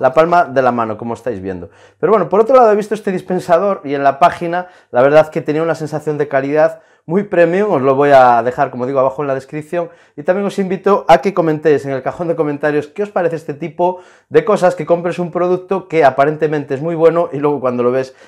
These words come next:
es bastante plasticoso y de menor calidad.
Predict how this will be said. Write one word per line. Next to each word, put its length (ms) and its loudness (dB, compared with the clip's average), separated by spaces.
es 120 -4
bastante 340 -2
plasticoso 800 -2
y 140 0
de 260 4
menor 320 -6
calidad. 420 -6